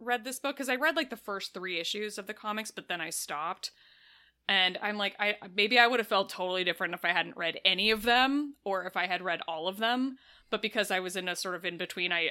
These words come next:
I, it was just sort of frustrating to me. I also was like, this book was a little bit slow for me. Not just because I didn't have the audiobook, but, like, the last twenty percent of it is so good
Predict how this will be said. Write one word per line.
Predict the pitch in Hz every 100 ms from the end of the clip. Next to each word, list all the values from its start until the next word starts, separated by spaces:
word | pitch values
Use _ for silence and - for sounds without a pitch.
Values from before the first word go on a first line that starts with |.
| -
I, | 170 -
it | 180 -
was | 185
just | 185 -
sort | 170
of | -
frustrating | 165 - 170 175 185
to | 202
me. | 196 196 233
I |
also | 262 349 415
was | 381
like, | 262 247 _
this | 202 247 262
book | 311 311
was | 381
a | 233
little | 185 190
bit | 170
slow | - - 156 165
for | 165 226
me. | 226 240 247 269 262 - - -
Not | 240 269 220
just | 226 233
because | 220 208
I | 202
didn't | 185
have | 185 185
the | 190 -
audiobook, | 170 185 185 202 202
but, | 202 -
like, | 180 175 - - - -
the | 240
last | 220 233 320 -
twenty | - 196
percent | 202 233 - 160
of | 165
it | 202 220 -
is | -
so | - - 170 185
good | 202 185 170 175